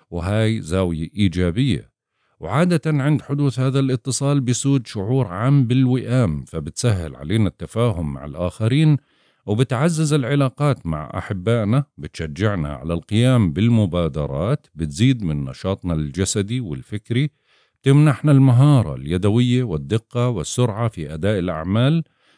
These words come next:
بتدل على اهتمام وسائل الإعلام والصحف والجرائد بسياسة البلاد العسكرية وتطوير مستوى الجيش وتحسين أوضاع العسكر ورجال الأمن. وممكن تشهد هاي الفترة تزايد في تنقلات الجيش من مكان لآخر في نفس البلاد،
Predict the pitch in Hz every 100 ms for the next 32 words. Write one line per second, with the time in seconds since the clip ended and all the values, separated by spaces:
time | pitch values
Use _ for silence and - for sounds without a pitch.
0 | _ 101 131 143 175 131 127 - 127 143
1 | 147 165 131 92 - 127 123 131 127 101
2 | 98 101 120 135 139 - - 120 117 135
3 | 113 117 104 113 139 143 71 58 69 -
4 | 104 120 113 113 - 80 67 78 78 110
5 | 123 131 80 78 82 - 104 113 117 127
6 | 143 69 - 82 95 117 90 80 - 87
7 | 82 78 76 98 131 - 76 82 - -
8 | 120 73 76 80 90 76 73 107 - -
9 | 131 113 73 69 85 82 76 - 92 131
10 | 170 - _ _ _ _ 117 131 185 165
11 | 170 147 190 - 131 113 120 147 131 127
12 | 139 131 120 113 101 127 143 147 - 80
13 | 82 85 - 104 113 - 90 82 98 120
14 | 151 - 69 64 64 71 107 107 90 87
15 | 107 117 - 160 - 80 76 87 - 90
16 | 80 85 110 165